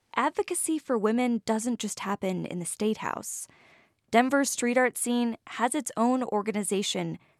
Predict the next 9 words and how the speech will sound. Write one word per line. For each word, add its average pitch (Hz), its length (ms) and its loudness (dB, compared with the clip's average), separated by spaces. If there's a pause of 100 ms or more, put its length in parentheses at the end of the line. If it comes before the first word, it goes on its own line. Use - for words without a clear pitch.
that 208 100 0
exists 196 540 0
to - 140 -6
support - 840 -2
and 175 220 -6
lift 233 240 0
up 240 140 -2
the 185 100 -2
work 196 340 -2